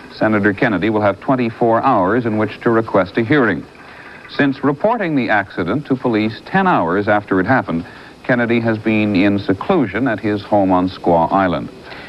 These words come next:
In Washington, the Senate Majority Leader Mike Mansfield expressed his deep sympathy for the Kennedy family and said that he had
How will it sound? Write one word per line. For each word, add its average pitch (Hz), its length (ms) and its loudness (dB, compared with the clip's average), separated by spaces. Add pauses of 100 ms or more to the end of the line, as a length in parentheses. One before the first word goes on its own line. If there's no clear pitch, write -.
(140)
In 107 160 2
Washington, 180 540 0
the 175 80 0
Senate 143 300 2
Majority 131 420 2
Leader 120 240 2
Mike 113 240 2
Mansfield 131 500 0
expressed 135 440 -2
his 131 260 0
deep 143 200 0 (120)
sympathy 98 540 -2
for - 100 -8
the 80 100 -4
Kennedy 98 360 0
family 135 420 0 (480)
and 78 160 -8
said 87 200 -2
that 85 80 -2
he 95 200 2
had 92 240 0